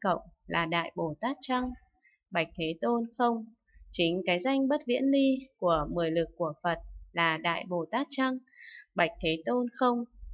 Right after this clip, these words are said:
Chính cái danh bất viễn ly của bốn điều không sợ, bốn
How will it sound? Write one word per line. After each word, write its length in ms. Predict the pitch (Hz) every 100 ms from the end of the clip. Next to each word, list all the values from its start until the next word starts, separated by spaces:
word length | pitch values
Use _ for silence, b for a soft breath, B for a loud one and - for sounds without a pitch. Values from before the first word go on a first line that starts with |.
| -
Chính 240 | - 170 170
cái 160 | 170 170
danh 280 | 262 269 262
bất 140 | 294 220
viễn 160 | - 262
ly 240 | 269 262 254
của 200 | 185 160 160
bốn 180 | 156 180
điều 200 | 214 156
không 240 | 254 262
sợ, 260 | - 196 - B B B B -
bốn 160 | 170